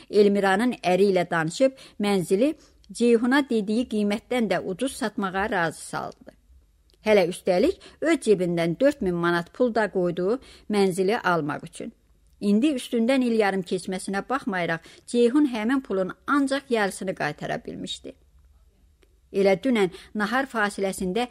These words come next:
Bədirənin dediyi sözlər bəlkə də buna görə Nəsrinin forsuna dəymişdi. Məsələ burasında idi ki, o biri qonşuları, Asiyanın əri Təyyar da Nafizdən borc pul almışdı.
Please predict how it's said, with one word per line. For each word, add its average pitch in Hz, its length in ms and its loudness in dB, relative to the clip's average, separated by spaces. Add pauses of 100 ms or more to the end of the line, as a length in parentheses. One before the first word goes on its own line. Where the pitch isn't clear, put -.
(240)
Bədirənin 202 640 2
dediyi 196 340 -2
sözlər 220 460 -2 (280)
bəlkə 269 360 -2
də 185 100 0
buna 185 240 -2
görə 214 380 0
Nəsrinin 208 560 -4
forsuna 170 480 -4
dəymişdi. - 600 -10 (1400)
Məsələ 214 440 -2
burasında 240 460 -2
idi 262 200 0
ki, 175 200 -4 (280)
o 240 180 6
biri 262 160 2
qonşuları, 156 680 -4 (220)
Asiyanın 226 500 0
əri 180 380 0 (260)
Təyyar 233 440 4
da 156 140 -2 (220)
Nafizdən 220 680 0
borc 214 280 0
pul 170 160 -2
almışdı. - 540 -10